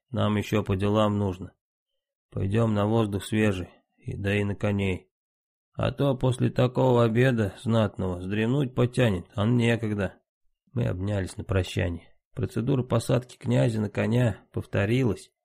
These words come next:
Один боярин стремя держал, второй подсаживал Кучецкого. Гикнули охранники, свистнули по-молодецки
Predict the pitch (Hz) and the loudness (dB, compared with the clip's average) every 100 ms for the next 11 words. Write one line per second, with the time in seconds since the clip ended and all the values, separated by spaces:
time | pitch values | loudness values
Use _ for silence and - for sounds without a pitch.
0 | _ _ _ _ _ - 95 127 107 98 | _ _ _ _ _ -6 0 2 2 2
1 | 104 120 113 98 - 107 120 113 110 107 | 2 2 0 -2 -2 0 2 0 -2 -2
2 | 107 95 - 98 104 117 101 95 - 117 | 0 -2 -2 -2 -2 -2 -2 -4 -2 0
3 | 113 104 - - 101 - 101 92 - _ | 0 -4 -6 -8 -10 -6 -4 -4 -6 _
4 | _ _ _ _ _ - 127 131 104 101 | _ _ _ _ _ -4 -4 -2 -2 0
5 | 101 - 120 127 104 - 95 - 127 123 | -2 0 2 2 0 -4 -8 -2 -2 -2
6 | 107 - 110 104 104 104 95 - - | -4 -2 -2 0 0 0 -2 -4 -18